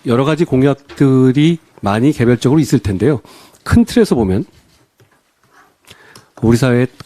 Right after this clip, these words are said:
존재하는 다양한 격차를 해소하는 데 중점을 맞췄습니다. 그리고 국민들이 많이 바라시는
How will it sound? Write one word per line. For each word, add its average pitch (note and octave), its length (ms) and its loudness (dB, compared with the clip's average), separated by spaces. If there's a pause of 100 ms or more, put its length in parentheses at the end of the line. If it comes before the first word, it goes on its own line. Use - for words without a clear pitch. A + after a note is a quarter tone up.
(120)
존재하는 A#2+ 540 0
다양한 B2+ 600 0
격차를 B2+ 680 -4 (200)
해소하는 E3 580 -2
데 D#3+ 200 -2 (500)
중점을 B2+ 600 -2 (180)
맞췄습니다. F#2+ 640 -6 (1900)
그리고 A#2+ 360 -2 (920)
국민들이 C3+ 640 2 (240)
많이 A2+ 300 -2
바라시는 G2+ 560 -8